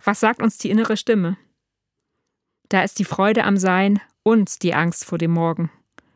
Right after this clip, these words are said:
Da ist Vorfreude und Ungeduld, Mut und Angst, Krankheit und Heilung, Anerkennung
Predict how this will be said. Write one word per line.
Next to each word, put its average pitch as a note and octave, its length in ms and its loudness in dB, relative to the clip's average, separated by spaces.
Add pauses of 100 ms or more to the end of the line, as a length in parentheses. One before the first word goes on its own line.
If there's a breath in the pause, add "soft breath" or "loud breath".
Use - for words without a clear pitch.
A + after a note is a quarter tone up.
(340 soft breath)
Da F#3+ 140 2
ist - 160 -6
Vorfreude G#3 720 0
und G#3 380 0
Ungeduld, E3+ 720 -2 (420)
Mut A3 480 2 (220)
und G#3 320 2
Angst, D#3+ 460 -4 (500)
Krankheit G#3 640 -2 (260)
und A3+ 300 2
Heilung, E3 400 -2 (500 soft breath)
Anerkennung G#3 720 0